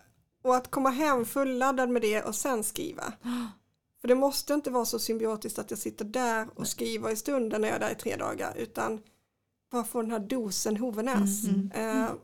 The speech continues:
Speaker 1: och den behövde jag ju inte när jag skrev Fredrika Bergman-serien, för att jag bodde i Stockholm när den utspelade
Speaker 2: Mm,
Speaker 1: sig.
Speaker 2: mm.
Speaker 1: Så inspirationen rent miljömässigt hade jag ju med mig. Ehm,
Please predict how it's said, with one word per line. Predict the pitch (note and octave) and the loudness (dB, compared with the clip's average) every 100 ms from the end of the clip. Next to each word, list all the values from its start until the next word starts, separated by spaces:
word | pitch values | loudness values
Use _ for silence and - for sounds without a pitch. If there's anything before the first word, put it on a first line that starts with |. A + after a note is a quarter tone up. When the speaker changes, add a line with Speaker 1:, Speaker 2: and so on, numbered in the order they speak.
| _ | _
Speaker 1:
och | B3 | 2
den | D4 D#4+ D#4 | 4 6 4
behövde | D4+ C#4+ G#3+ A3+ | 4 2 2 2
jag | |
ju | A#3+ | 2
inte | B3+ | 0
när | G#3+ | -4
jag | G#3+ | -2
skrev | A#3 A#3 B3+ - _ _ - | -2 -4 -8 -18 _ _ -10
Fredrika | A3+ G#3 | -8 -6
Bergman-serien, | A3+ A3+ A3+ - E4 C#4 - A3+ | -4 -2 -2 -4 -2 -2 -2 -4
för | - | -4
att | B3 - - _ _ _ _ _ _ - - _ _ _ - | -4 -8 -20 _ _ _ _ _ _ -18 -18 _ _ _ -4
jag | A3+ G#3 | -2 0
bodde | D4 A3 A#3+ | 0 0 -2
i | |
Stockholm | - F4 - | -2 -6 -4
när | G#3+ | -6
den | - | -6
utspelade | - - G#3 | -8 -2 0
Speaker 2:
Mm, | G3 | 0
Speaker 1:
sig. | G3 | -2
Speaker 2:
mm. | A3+ F#3+ G3+ | -6 -4 2
Speaker 1:
Så | B3 | 2
inspirationen | B3+ C4 C4+ B3 D4 B3 B3 | 2 -2 -2 -2 0 0 2
rent | B3 A3 | 0 0
miljömässigt | A3 B3+ C#4+ C4+ D#4+ - F3 - | 0 0 0 0 0 0 -6 -4
hade | A#3+ G#3+ | -4 -4
jag | D#3 - | -6 -6
ju | - - | -8 -4
med | A3 - A3+ | -2 -2 -2
mig. | C4+ - - _ _ _ - _ - | -2 -4 -16 _ _ _ -20 _ -2
Ehm, | A#3+ A3 G#3+ G#3+ G#3+ G#3 G#3 | 0 2 2 4 4 2 0